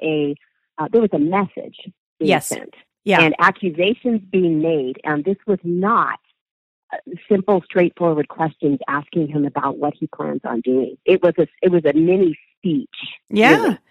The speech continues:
Speaker 2: Yeah, it's amazing.
Speaker 1: And, um, it was, you know, and I just had to, I had to laugh because he just started laughing. He
Speaker 2: <laughs>
Speaker 1: just, all he could do was laugh
Speaker 2: Dude, Ben
Speaker 1: because it's
Speaker 2: Carson
Speaker 1: like,
Speaker 2: is a
Speaker 1: "What, what
Speaker 2: classy
Speaker 1: is he
Speaker 2: guy.
Speaker 1: even about?"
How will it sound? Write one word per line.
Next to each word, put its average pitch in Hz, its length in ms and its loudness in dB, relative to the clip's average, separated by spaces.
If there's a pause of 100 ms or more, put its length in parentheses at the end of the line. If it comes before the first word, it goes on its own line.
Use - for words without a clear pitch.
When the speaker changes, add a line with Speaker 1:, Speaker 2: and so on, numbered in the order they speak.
(560)
Speaker 2:
Yeah, 269 220 4
it's 247 200 0
amazing. 240 480 4
Speaker 1:
And, 160 140 2
um, 214 100 -2
it 170 180 -4
was, 208 180 2 (160)
you - 220 0
know, 190 220 4
and 208 160 0
I 190 100 0
just 233 240 -4
had 180 340 -6
to, 175 100 -6 (100)
I 165 80 -14
had 156 240 -14
to 147 80 -14
laugh 208 420 -6 (100)
because 190 340 -6 (520)
he 220 100 0
just 262 200 -2
started 196 240 -2
laughing. 185 480 -4 (420)
He 220 140 2
Speaker 2:
<laughs> - 60 -6
Speaker 1:
just, 202 200 2 (300)
all 180 120 2
he 202 80 2
could 220 120 -2
do 240 120 4
was 269 140 2
laugh 349 440 4
Speaker 2:
Dude, 294 160 6
Ben 427 100 6
Speaker 1:
because 554 40 0
it's 480 80 -2
Speaker 2:
Carson 415 320 4
Speaker 1:
like, 233 80 4
Speaker 2:
is 190 60 -2
a - 20 -2
Speaker 1:
"What, 170 40 -4
what - 60 -8
Speaker 2:
classy 185 280 4
Speaker 1:
is 196 40 2
he 185 80 2
Speaker 2:
guy. 151 300 4
Speaker 1:
even 370 160 4
about?" 480 160 -2